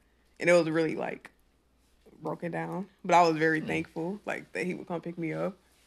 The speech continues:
Speaker 2: Yeah, I remember
Speaker 1: and drop
Speaker 2: when,
Speaker 1: me off.
Speaker 2: uh,
Speaker 1: Yeah.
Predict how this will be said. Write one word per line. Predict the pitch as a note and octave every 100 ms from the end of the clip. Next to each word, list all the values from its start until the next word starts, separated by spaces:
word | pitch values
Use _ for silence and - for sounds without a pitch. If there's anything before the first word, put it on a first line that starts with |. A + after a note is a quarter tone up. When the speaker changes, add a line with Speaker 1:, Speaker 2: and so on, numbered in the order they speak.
| _ _ _ -
Speaker 2:
Yeah, | G3+ G2 F#2
I |
remember | C3+ -
Speaker 1:
and | F#3 D#3
drop | D3+
Speaker 2:
when, | D#3+
Speaker 1:
me | E3
off. | D#3 F3 F#3
Speaker 2:
uh, | F#3
Speaker 1:
Yeah. | A#3+ F#3+ G#3